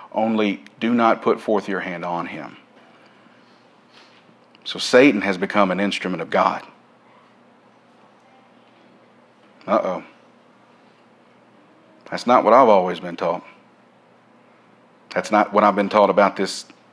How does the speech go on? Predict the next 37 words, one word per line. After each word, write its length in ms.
scripture. 600
I've 140
been 140
taught 240
that 100
God 240
allows 460
evil. 320
Even 260
in 60
the 80
context 440
of 100
Job 260
here, 120
I've 180
taught, 280
been, 160
I-, 280
I've, 160
I've, 320
what 180
I've 160
heard 280
before 540
many 320
times 320
in 60
the 80
past 340
is 160
go, 420
or, 140
or 120
Jo-, 240
or, 280
or 200